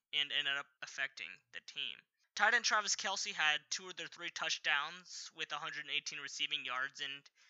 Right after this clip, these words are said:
he's been the story for this team the last couple of years. He's been emerging as one of the best tight ends in the game lately. And also, this is Kansas City's second straight Super Bowl appearance. They went to the Super Bowl last year, where they beat San Francisco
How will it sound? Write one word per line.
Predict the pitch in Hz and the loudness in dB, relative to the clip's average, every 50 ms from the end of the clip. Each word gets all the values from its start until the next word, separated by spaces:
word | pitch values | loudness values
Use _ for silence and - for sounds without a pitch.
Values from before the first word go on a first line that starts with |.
| _ _ _ | _ _ _
he's | _ 190 233 262 - | _ -6 -4 -4 -2
been | - - 294 277 247 | 0 0 0 0 0
the | 180 | 0
story | 160 - - 196 190 196 190 143 95 101 139 - - | -2 -2 -2 -4 -8 -8 -8 -8 -8 -8 -12 -18 -16
for | - - 165 | -12 -10 -10
this | 151 147 - - | -8 -8 -8 -8
team | - 170 160 156 | -8 -8 -8 -8
the | 143 139 | -4 0
last | 143 139 139 - - | 0 0 0 -2 -6
couple | 165 147 - | -8 -8 -8
of | 135 135 | -6 -4
years. | 135 127 131 135 | -2 -2 -2 -2
He's | - 156 160 156 156 - - - | -2 -4 -6 -6 -4 -6 -4 -2
been | 165 160 151 151 147 147 147 147 151 147 _ _ _ - 160 | -2 -2 -2 -4 -6 -10 -12 -14 -16 -20 _ _ _ -16 -10
emerging | 160 160 160 165 165 160 165 165 156 | -6 -2 -2 0 0 0 0 2 2
as | 147 147 147 147 147 | 2 0 0 -2 -6
one | 151 147 | -10 -8
of | 143 | -6
the | 139 135 - _ - | -6 -6 -4 _ 0
best | 147 151 151 147 - - - - | 2 2 2 0 -2 -6 -8 -4
tight | - 151 143 143 139 | 0 2 4 4 4
ends | 139 147 147 147 135 | 2 0 -2 -6 -8
in | 123 | -8
the | 123 123 | -6 0
game | 127 127 131 139 165 190 208 185 | 4 6 6 6 4 2 0 -2
lately. | 170 190 214 - - 247 269 277 294 - _ _ _ - | 0 0 0 0 -2 -6 -8 -10 -10 -14 _ _ _ -2
And | 202 220 | 0 0
also, | 220 226 - - 196 180 175 160 156 156 | 2 0 0 -2 -2 -2 -2 -4 -6 -6
this | 208 220 - | 0 0 2
is | 202 175 - | 2 0 -2
Kansas | - 214 196 175 170 - | -2 -4 -4 -4 -2 -2
City's | - 185 170 151 143 | -2 0 -2 -4 -4
second | - - 226 220 - 247 214 196 | 4 6 6 6 6 2 -4 -2
straight | - - - 190 185 180 - | -2 -2 -2 -2 -4 -4 -4
Super | 196 190 175 170 | -6 -6 -8 -10
Bowl | 180 185 165 151 | -6 -4 -4 -4
appearance. | - - - 160 160 165 175 196 - - - | -4 -2 -2 -2 0 -2 -2 -4 -6 -2 0
They | 160 156 | 0 0
went | 156 165 165 170 - - | 0 -2 -6 -4 -4 -4
to | 170 | -2
the | 151 147 | -2 -2
Super | 143 - 165 160 156 | -2 -2 -4 -8 -10
Bowl | 143 151 151 135 135 | -12 -12 -8 4 8
last | 143 156 175 185 - - - - | 10 10 10 8 6 0 -2 -2
year, | 135 131 131 135 139 - _ _ _ - | 0 0 0 -2 -4 -8 _ _ _ -12
where | 151 | -6
they | 151 151 147 - - | -2 -2 -2 0 -2
beat | 156 156 147 | -4 -4 -2
San | - - 175 165 156 | -2 -2 0 -2 -2
Francisco | 147 143 - - 170 160 - - 151 139 139 | -4 -8 -8 -6 -4 -4 -2 -2 -2 -4 -6